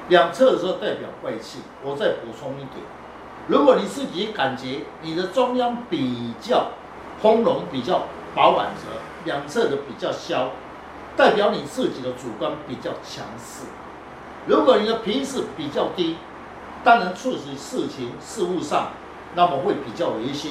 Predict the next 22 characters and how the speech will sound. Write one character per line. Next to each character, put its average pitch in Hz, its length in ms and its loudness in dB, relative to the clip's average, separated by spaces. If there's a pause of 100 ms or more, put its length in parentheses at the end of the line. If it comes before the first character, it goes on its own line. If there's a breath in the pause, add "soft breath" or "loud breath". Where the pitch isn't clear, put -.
(120)
因 135 180 -4
素， - 200 -10 (720)
也 196 360 8
容 214 220 2
易 269 80 2
受 - 300 4
到 208 140 2 (120)
外 233 140 4
面 202 160 0
的 - 140 -8
环 151 140 -4
境 - 220 -8 (240)
影 170 240 -4
响 - 200 -4 (100)
到 - 160 0
你 - 500 -10
的 - 80 -4
主 - 80 -12 (180)
张。 104 220 -8 (720)
当 208 160 10
然 175 120 0
在 175 220 4